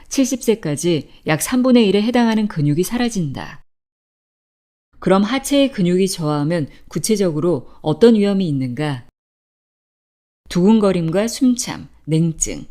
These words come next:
부종, 심장병, 당뇨병, 골다공증. 대충 열거해도 이 정도다. 하체 근력이 저하하는 것은 단순히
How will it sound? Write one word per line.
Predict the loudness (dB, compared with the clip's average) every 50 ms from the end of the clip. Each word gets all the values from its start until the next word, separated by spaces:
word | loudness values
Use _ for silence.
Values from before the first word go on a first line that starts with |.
| -18 -10
부종, | -6 -4 -2 -2 -2 -2 -2 -2 -4 -4 -4 -4
심장병, | 2 4 6 6 6 4 2 0 -2 -4 -6 -8 -8 -10 -12 -14 -16 -18 _ _ _ -6
당뇨병, | -2 0 2 2 2 2 0 -2 -4 -4 -4 -4 -8 -10 -12
골다공증. | -4 -2 0 2 2 2 2 0 -2 -6 -6 -4 -4 -4 -4 -6 -10 -18 -20 _ _ _ _ _ _ _ _ _ _ _ _ _ _ _ _ _ _
대충 | -2 -2 -2 0 2 2 2 2
열거해도 | 2 0 0 0 0 -2 -2 -2 -2 -2 -2 -2 -4 -6 -10 -8
이 | -6 -2
정도다. | 0 0 0 0 -2 -4 -8 -10 -12 -12 -14 -14 -20 _ _ _ _ _ _ _ _ _ _ _ _ _ _ _ _ _ _ _ _ _ _ _ _ _ _ _ -20 -6
하체 | -4 -4 -2 2 2 2 4
근력이 | 4 4 4 4 6 4 4
저하하는 | 2 0 0 0 0 0 0 -2 -4 -4
것은 | -6 -6 -6 -6 -4 -4 -4 -6 -8 -14 -20 -18
단순히 | -8 -4 -4 -2 -2 -2 -2 -2 0 0 -2 -4